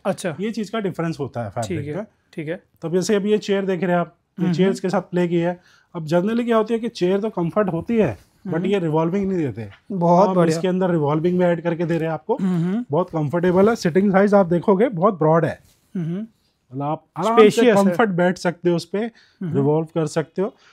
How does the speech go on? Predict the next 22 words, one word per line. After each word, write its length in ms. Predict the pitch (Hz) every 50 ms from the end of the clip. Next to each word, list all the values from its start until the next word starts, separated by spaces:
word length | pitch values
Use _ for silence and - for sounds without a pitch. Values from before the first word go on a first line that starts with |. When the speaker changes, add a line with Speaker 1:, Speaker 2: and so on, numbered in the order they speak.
| _ _ _
Speaker 2:
तो 60 | 196
मतलब 240 | 190 202 202 254 220 -
हर 200 | - 240 269 311
एक 100 | - -
चीज़ 240 | - 254 269 233
यहाँ 160 | 208 202 196 185
पे 120 | 190 247
सिलेक्टेड 460 | - - 180 165 - - - 220 202
पीस 240 | - 214 208 190 -
मिलेगा 300 | 185 180 185 185 190 196
आपको 180 | 190 - 208 190
बैठने 380 | 170 165 160 156 175 180 180
के 100 | 165 185
लिए, 160 | 180 185 185
देखने 400 | 170 156 151 156 - 180 185 180
के 80 | 160 170
लिए, 160 | 175 175 185
फैब्रिक 440 | 180 - - 156 156 151 165 175 156
चूज़ 260 | - 180 185 170 -
करने 260 | - 196 180 185 175
के 80 | 156 165
लिए। 120 | 180 220